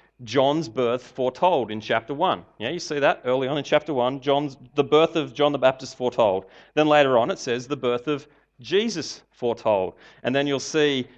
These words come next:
um, you know, there's a song right before John's birth, and then there's a song right before Jesus' birth.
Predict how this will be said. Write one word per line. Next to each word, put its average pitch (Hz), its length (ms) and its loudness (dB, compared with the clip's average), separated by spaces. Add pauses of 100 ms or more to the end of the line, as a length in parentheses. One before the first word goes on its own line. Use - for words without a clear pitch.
(160)
um, 127 440 0
you 165 120 0
know, 135 120 4
there's 131 180 -4
a 131 60 -6
song 151 600 2
right 143 240 4
before 147 260 -4
John's 151 380 -2
birth, 107 320 0
and 120 140 -8
then 123 100 -4
there's 120 180 -6
a 131 40 -10
song 127 440 -4
right 113 220 2
before 139 240 -2
Jesus' 135 600 -6
birth. 95 440 -6